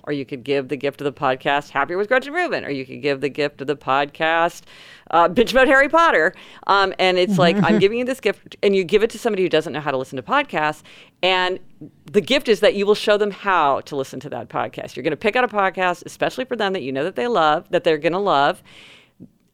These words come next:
Speaker 1: Almost every, it's like, if you've got a smartphone, you can listen to it for free. Like, you've got what you need. And,
Speaker 2: Mm-hmm.
Speaker 1: um, so this is something that you can, like, tie with a ribbon or put in a gift bag.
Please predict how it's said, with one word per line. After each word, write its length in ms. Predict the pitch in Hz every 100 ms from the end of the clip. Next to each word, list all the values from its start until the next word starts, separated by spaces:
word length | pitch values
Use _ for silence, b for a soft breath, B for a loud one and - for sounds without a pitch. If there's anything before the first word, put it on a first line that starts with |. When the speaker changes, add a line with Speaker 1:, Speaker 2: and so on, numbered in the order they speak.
| _ -
Speaker 1:
Almost 340 | 180 196 196 180
every, 300 | 190 190 180
it's 180 | -
like, 160 | 190 175
if 100 | 160
you've 120 | 175
got 160 | 196 196
a 20 |
smartphone, 580 | - 196 185 - 208 208
you 100 | 160
can 160 | 156
listen 220 | 143 151 170
to 80 | 190
it 100 | - _ _ _ 139 -
for 120 | 208
free. 520 | 190 170 156 190 262 _ -
Like, 200 | 160 156
you've 100 | 147
got 200 | 156 156
what 100 | 151
you 100 | 202
need. 400 | 208 151 143 156 _ b b b 175 170
And, 340 | 180 180 180
Speaker 2:
Mm-hmm. 100 | 170
Speaker 1:
um, 120 | 170
so 120 | 170
this 180 | 190 202
is 80 | 226
something 240 | 240 214
that 140 | 202 165
you 140 | 175
can, 300 | 170 170 165 -
like, 240 | 160 160 _ -
tie 200 | 160 147
with 140 | 170
a 60 | 190
ribbon 320 | 160 147 160
or 100 | 160
put 200 | - 156
in 40 | 165
a 40 |
gift 280 | 165 160 -
bag. 400 | 131 131 127 131